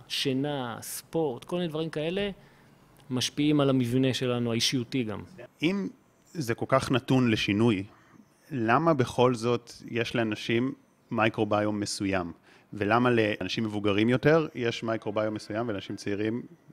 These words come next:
Speaker 2: מסוים? בכל זאת יש פה איזה משהו שכן הופך את זה לדי קבוע.
Speaker 1: נכון.
Speaker 2: אנשים יקרים, מיד נמשיך בפרק. רק רציתי לספר לכם שאם אתם אוהבים את הפודקאסט, אני מזמין אתכם להצטרף בחינם אל קבוצת הוואטסאפ הסגורה, שבה אני שולח פעם בשבוע משפט השראה,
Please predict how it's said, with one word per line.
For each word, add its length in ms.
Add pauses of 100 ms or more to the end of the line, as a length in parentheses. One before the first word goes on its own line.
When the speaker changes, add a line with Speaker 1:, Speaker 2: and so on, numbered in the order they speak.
Speaker 2:
מסוים? 540
בכל 280
זאת 160
יש 120
פה 120
איזה 160
משהו 300
שכן 540
הופך 300
את 80
זה 100
לדי 360
קבוע. 400 (180)
Speaker 1:
נכון. 280 (320)
Speaker 2:
אנשים 360
יקרים, 400
מיד 260
נמשיך 300
בפרק. 440 (300)
רק 200
רציתי 260
לספר 400
לכם 220 (260)
שאם 220
אתם 180
אוהבים 260
את 100
הפודקאסט, 640 (220)
אני 100
מזמין 300
אתכם 200
להצטרף 420
בחינם 440 (320)
אל 60
קבוצת 420
הוואטסאפ 360
הסגורה, 440 (340)
שבה 220
אני 120
שולח 380
פעם 200
בשבוע 440
משפט 440
השראה, 400